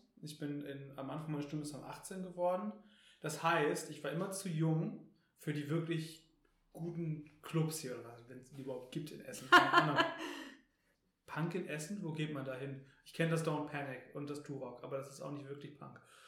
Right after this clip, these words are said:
Speaker 2: Das Turok boykottiere ich
Speaker 1: Okay.
Speaker 2: aus Gründen,
Speaker 1: Okay.
Speaker 2: die auch vielleicht im Buch zu finden sind. Und, ähm, dann bleibt nicht mehr so viel.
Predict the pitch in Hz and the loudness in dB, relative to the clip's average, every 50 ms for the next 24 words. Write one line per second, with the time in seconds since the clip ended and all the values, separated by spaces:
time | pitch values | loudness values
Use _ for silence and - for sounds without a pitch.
0 | - - - - _ _ _ - _ _ _ _ _ _ _ _ _ _ _ _ | -20 -20 -20 -20 _ _ _ -20 _ _ _ _ _ _ _ _ _ _ _ _
1 | - - 214 208 - - - - 311 302 311 349 359 349 - - 226 220 220 220 | -10 -8 -8 -8 -6 -8 -4 -2 0 2 4 2 2 2 4 4 4 4 4 2
2 | 226 220 - - - - - 226 226 233 220 240 - - 247 311 - - - - | -2 -2 -2 -4 -6 -4 0 2 4 6 6 6 6 6 4 4 4 2 0 4
3 | - 226 214 - - 190 196 180 202 202 233 226 226 233 226 - - 294 320 392 | 6 6 6 6 4 0 -2 -2 4 6 6 6 6 2 -2 0 2 4 4 4
4 | 453 508 - - - - - _ - 160 - 151 143 170 202 - - - - - | 2 2 -2 -8 -16 -18 -12 _ -8 -4 -2 0 0 0 0 -4 -8 -14 -18 -20
5 | - - _ _ _ _ _ _ _ _ _ _ _ _ _ _ - 202 185 - | -20 -20 _ _ _ _ _ _ _ _ _ _ _ _ _ _ -8 -4 -4 -2
6 | - 180 180 180 - - - - - _ _ _ _ _ - 247 _ - _ - | -2 -2 -4 -6 -12 -16 -16 -18 -20 _ _ _ _ _ -20 -20 _ -10 _ -4
7 | 294 294 320 330 - - - 330 302 269 214 208 202 202 - - - 233 - - | 0 0 0 -2 -4 -6 -4 -4 -4 -2 -2 -2 -4 -4 -8 -12 -14 -14 -8 -6
8 | 254 240 240 240 - - 277 277 285 330 403 539 - - - - - - _ _ | -4 -4 -4 -4 -2 -4 -2 0 0 0 -2 -2 -6 -10 -16 -16 -18 -20 _ _
9 | _ _ _ - - _ - _ _ _ _ _ _ - 247 254 247 240 233 233 | _ _ _ -20 -20 _ -20 _ _ _ _ _ _ 0 4 6 6 6 6 4
10 | 233 226 226 226 220 220 220 220 214 - - - 220 214 214 214 214 214 214 214 | 2 2 2 0 0 -2 -4 -4 -6 -6 -4 -2 0 0 2 0 0 -2 2 2
11 | 226 233 233 220 240 311 - - 453 392 - - 247 226 220 208 202 226 247 277 | 4 4 6 8 6 6 6 4 -2 -4 -2 0 0 0 0 2 4 2 2 2
12 | 277 - - 196 175 175 185 196 233 294 294 254 | 0 -6 -6 -4 -2 -2 -2 -2 -2 -2 -4 -8